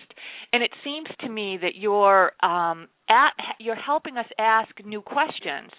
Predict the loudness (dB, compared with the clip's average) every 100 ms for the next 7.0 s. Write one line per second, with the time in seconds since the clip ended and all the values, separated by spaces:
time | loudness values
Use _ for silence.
0 | _ -2 2 2 -2 -18 -10 0 2 2
1 | -2 -8 -4 -4 -4 -12 -6 -4 -4 -6
2 | -8 -6 -6 -8 -8 -8 -10 _ -20 -20
3 | -8 2 4 6 2 -6 -2 -2 2 4
4 | 4 2 2 4 4 0 -6 -8 -4 -4
5 | -4 -8 -4 -4 -4 -10 -2 -2 -2 -4
6 | -4 -2 -4 -10 -12 -6 -4 -4 -8